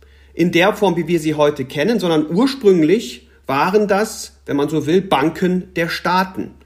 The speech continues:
Die Staaten brauchten Geld. Es gab noch kein einheitliches Geld, sondern Banken haben im Grunde, es gab vor allen Dingen Münzgeld,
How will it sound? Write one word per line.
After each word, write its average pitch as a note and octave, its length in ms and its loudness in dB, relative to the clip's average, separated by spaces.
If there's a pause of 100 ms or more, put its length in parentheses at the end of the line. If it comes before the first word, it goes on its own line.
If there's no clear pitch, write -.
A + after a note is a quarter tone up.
(360)
Die C#3+ 80 -8
Staaten F#3 480 0
brauchten D3+ 480 0
Geld. C3+ 500 0 (960)
Es C3+ 220 -4
gab D#3+ 240 2
noch F3+ 160 -2
kein D#3 440 0
einheitliches C#3 640 0
Geld, D#3+ 380 -2
sondern C3+ 420 -4
Banken C#3+ 440 -2
haben C3 240 -2
im B2+ 160 -4
Grunde, B2+ 760 -4
es - 140 -16
gab A#2 180 -6
vor - 140 -6
allen B2 200 -4
Dingen A#2+ 360 -4
Münzgeld, F3+ 1000 0